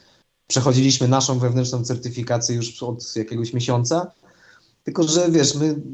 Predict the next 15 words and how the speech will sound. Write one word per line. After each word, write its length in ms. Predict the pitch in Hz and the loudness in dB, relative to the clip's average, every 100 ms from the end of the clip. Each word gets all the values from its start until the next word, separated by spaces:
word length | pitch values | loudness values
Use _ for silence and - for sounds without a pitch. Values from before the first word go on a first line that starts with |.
| 147 139 127 | -10 -8 -8
ja 200 | 123 131 | -2 0
ostatnio 300 | 139 156 143 | 0 -2 -4
jak 100 | 135 | -4
robiłem 260 | 143 135 131 | -4 -2 -2
grę 100 | 143 | 0
na 80 | 139 | -2
konsolę, 340 | 143 - 135 | -4 -4 -4
to, 100 | 135 | -6
to 80 | 135 | -6
był 400 | 131 127 127 123 | -2 0 -2 -2
P 160 | 135 135 | 0 2
S 360 | 123 - - 131 127 123 123 120 | 2 0 0 0 0 0 0 -2
trzy, 500 | - - 160 185 185 - - - - - - - - | 0 2 4 4 0 -6 -8 -8 -16 -18 -20 -20 -8
yy, 1300 | 110 113 113 113 113 113 113 110 113 110 110 110 110 | -2 0 2 2 2 2 2 4 4 2 2 0 0
i 360 | 127 131 131 | 4 6 6